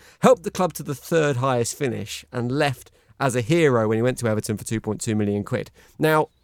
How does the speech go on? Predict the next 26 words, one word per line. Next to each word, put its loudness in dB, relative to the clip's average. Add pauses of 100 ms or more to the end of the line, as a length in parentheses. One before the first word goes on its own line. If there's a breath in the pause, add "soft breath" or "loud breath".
(140)
I 4
remember 2
his -2
second -6
spell -10 (200)
at -8
West -2
Ham -6
when -8
he -8
came -4
back -4 (320)
six -2
years 0
later, -2
signed 2
under 0
Harry 0
Redknapp. -4
I -2
remember 2
him -2
being -2
a -2
brilliant -4
player -2